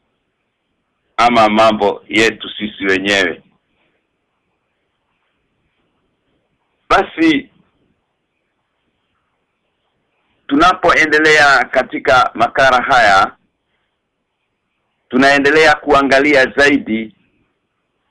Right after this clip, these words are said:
ya kwamba hawa watu ndugu, ndugu wawili waliweza ku-, eh, ku-, ah, kuonekana ya kwamba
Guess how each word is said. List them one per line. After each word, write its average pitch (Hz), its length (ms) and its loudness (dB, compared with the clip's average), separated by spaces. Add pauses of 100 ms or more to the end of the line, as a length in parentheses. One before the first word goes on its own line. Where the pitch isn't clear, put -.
(720)
ya 113 120 0
kwamba 147 800 2
hawa 143 320 2
watu 135 420 0
ndugu, 127 280 -4
ndugu 123 840 -6
wawili 123 680 0 (2250)
waliweza 139 1200 2 (160)
ku-, 135 360 -4 (120)
eh, 131 680 2
ku-, 131 360 -2
ah, 123 540 4
kuonekana 135 800 0
ya 127 160 2
kwamba 117 720 0